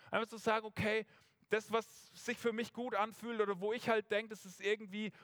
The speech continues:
nice oder so, das gibt mir so die richtigen Vibes, das ist meine Wahrheit."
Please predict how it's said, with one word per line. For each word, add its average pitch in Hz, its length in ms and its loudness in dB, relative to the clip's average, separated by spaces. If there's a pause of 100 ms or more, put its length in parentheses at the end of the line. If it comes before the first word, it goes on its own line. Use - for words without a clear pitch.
nice 226 680 0
oder 202 200 0
so, 202 200 -2
das 196 180 0 (480)
gibt - 220 -2
mir 214 160 2
so 208 100 -4
die 208 80 2
richtigen 208 480 -2
Vibes, 196 480 2
das 214 200 2
ist 185 120 -12
meine 170 340 4
Wahrheit." 135 540 -2